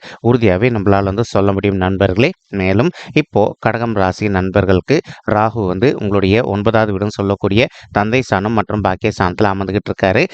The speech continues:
இதனால வந்து கேட்டு நம்மளுடைய ஆயிலம் நட்சத்திர நண்பர்களுக்கு உங்களுக்கு நட்சத்திர அதிபதி புதன் பகவான் அப்படின்னக்கூடிய காரணத்தினால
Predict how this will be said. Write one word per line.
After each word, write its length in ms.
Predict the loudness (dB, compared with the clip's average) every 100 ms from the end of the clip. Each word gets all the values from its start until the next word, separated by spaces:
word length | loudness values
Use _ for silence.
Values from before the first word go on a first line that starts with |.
| -6 -2
இதனால 420 | 0 2 2 2
வந்து 260 | 2 2 0 -2 _ -2
கேட்டு 240 | 0 -2 -8 -12 _ _ _ _ _ _ _ 0
நம்மளுடைய 360 | 2 4 4 2
ஆயிலம் 320 | 2 0 -2
நட்சத்திர 340 | -2 -2 0 0
நண்பர்களுக்கு 640 | 0 -2 0 2 2 2 0 0
உங்களுக்கு 360 | -4 -2 0
நட்சத்திர 420 | 0 0 0 0 0
அதிபதி 360 | 0 0 -2 -2
புதன் 280 | 0 0
பகவான் 340 | 0 0 0 0
அப்படின்னக்கூடிய 560 | -2 -2 -2 0 0 0
காரணத்தினால 580 | 0 -4 -4 0 0